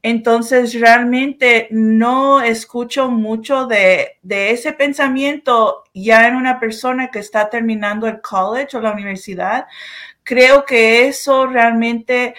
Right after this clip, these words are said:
sale de la boca de una persona que no ha empezado la carrera de college, de la universidad, y que está en ese traspaso de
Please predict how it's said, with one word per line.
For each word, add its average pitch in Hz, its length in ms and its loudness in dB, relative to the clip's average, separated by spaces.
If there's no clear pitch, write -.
sale 226 420 0
de 254 80 2
la 226 200 4
boca 208 360 -2
de 208 300 0
una 220 320 -4
persona 220 640 -6
que 202 160 -10
no 208 320 0
ha 240 120 4
empezado 233 880 0
la 240 240 0
carrera 190 520 -2
de 202 180 -8
college, - 840 0
de 196 120 -8
la 185 140 -2
universidad, 185 840 -2
y 190 100 -16
que 196 120 -12
está 214 420 2
en 226 100 -2
ese 226 300 -4
traspaso 208 760 -2
de 170 220 -4